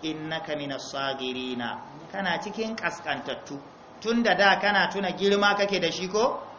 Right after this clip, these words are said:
Matsayi gare ka, har kana jagorantar mala'iku, to daga yau an, an, an sauke maka wannan mukamin. Kaman babban soja ne sai a tuɓe shi daga aiki.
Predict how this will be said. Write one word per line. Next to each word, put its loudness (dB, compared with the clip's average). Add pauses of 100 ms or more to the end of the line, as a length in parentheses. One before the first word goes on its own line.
(120)
Matsayi 4
gare 4
ka, 2
har 4
kana 6
jagorantar 4
mala'iku, 2
to 0
daga 2
yau 10
an, 2 (720)
an, 0 (180)
an 0
sauke 0
maka -2
wannan 0
mukamin. -4 (1800)
Kaman 2
babban 6
soja 2
ne -2
sai -6
a 0 (160)
tuɓe -4
shi -6
daga -2
aiki. -6